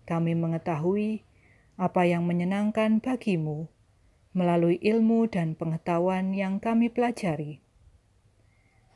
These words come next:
Dan ketika kami mengetahui kehendakmu, bantulah kami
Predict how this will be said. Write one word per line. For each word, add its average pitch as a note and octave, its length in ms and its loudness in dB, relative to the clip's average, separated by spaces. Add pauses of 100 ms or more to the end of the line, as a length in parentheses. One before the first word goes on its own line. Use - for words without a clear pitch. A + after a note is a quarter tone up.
(260)
Dan F3 240 0
ketika F3+ 400 0
kami G3+ 340 2
mengetahui A3 680 2
kehendakmu, E3+ 720 2 (960)
bantulah G#3 480 2
kami A3+ 420 4